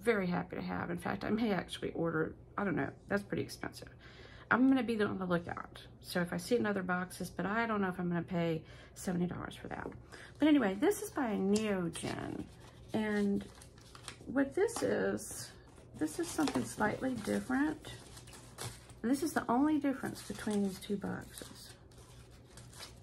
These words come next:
And the reason I get two is they had a, so they, sometimes there's a choice, rarely,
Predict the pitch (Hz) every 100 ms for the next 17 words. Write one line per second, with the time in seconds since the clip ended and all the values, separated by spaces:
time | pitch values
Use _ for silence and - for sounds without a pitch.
0 | - - - - - - - - - 233
1 | 226 269 294 233 208 208 - 208 196 196
2 | 190 202 196 190 190 - 196 - - -
3 | - - - - - - - - - 247
4 | - - 226 - 277 262 240 208 202 180
5 | 175 - 180 180 180 185 - - 185 180
6 | 180 180 185